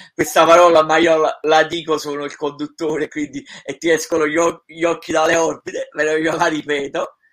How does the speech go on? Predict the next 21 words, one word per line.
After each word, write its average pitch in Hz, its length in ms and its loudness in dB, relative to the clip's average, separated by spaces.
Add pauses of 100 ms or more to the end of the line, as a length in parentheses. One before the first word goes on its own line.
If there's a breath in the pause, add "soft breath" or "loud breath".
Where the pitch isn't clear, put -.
(160)
la 143 200 -2
tua 170 200 -2
gimmick 156 760 -14 (380)
è, 131 380 -10
è 120 680 -12
proprio 120 800 -10 (260)
un 120 140 -20
prodotto 131 560 -12 (1080)
al, 123 340 -14
al 123 240 -8
di 135 140 -14
sopra, 139 520 -6 (400)
eh, 123 160 -14
del 123 380 -6
wrestling 131 400 -6
italiano, 151 540 0
quindi 131 360 -16
più 160 140 -16
di 156 120 -14
questo 131 360 -12
una, 127 200 -10